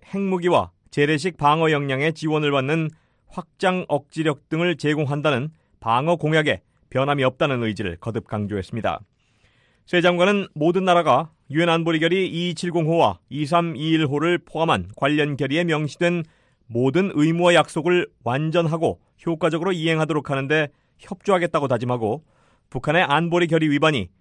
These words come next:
더욱 강력한 국제적 대응에 직면할 것이라고 확인했습니다. 이어 북한의 접경국들 혹은 북한 정권의 불안정한 행동에 영향을 받는 나라들 모두 북한의 도발적 행동을 자제할 것을 촉구하는 데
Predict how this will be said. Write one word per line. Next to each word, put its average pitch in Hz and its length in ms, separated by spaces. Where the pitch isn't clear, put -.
더욱 160 240
강력한 160 760
국제적 156 440
대응에 143 340
직면할 165 460
것이라고 113 420
확인했습니다. 107 800
이어 180 160
북한의 185 360
접경국들 170 800
혹은 185 320
북한 165 320
정권의 165 320
불안정한 180 480
행동에 160 360
영향을 143 420
받는 165 300
나라들 147 320
모두 139 380
북한의 147 480
도발적 151 560
행동을 175 380
자제할 151 400
것을 165 340
촉구하는 151 580
데 147 220